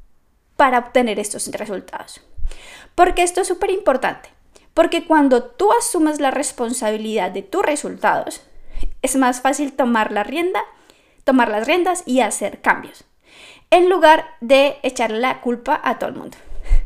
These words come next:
¿vale? En lugar de echarle la culpa a decir, "Es que no me compran, es que esto, es que yo no sé qué", sino es, por ejemplo, "Ok, yo me miro,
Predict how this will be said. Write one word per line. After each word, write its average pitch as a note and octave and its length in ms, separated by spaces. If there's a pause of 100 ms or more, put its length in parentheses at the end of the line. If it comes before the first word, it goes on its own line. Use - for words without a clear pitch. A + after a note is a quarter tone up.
¿vale? C4 220
En D4+ 80
lugar C4+ 240
de A#3+ 80
echarle C4+ 280
la D4 160
culpa B3+ 300
a D4+ 40
decir, C4 200
"Es B3+ 100
que C4+ 100
no A3+ 60
me G#3+ 80
compran, D#4+ 320
es D4 100
que C4 200
esto, D4+ 140
es - 60
que A3+ 100
yo A3 80
no G#3 80
sé G#3 120
qué", - 180 (480)
sino D4 280
es, C#4+ 200
por B3 140
ejemplo, C#4 600 (140)
"Ok, A#3+ 160 (200)
yo A#3+ 180
me A#3 120
miro, C#4+ 400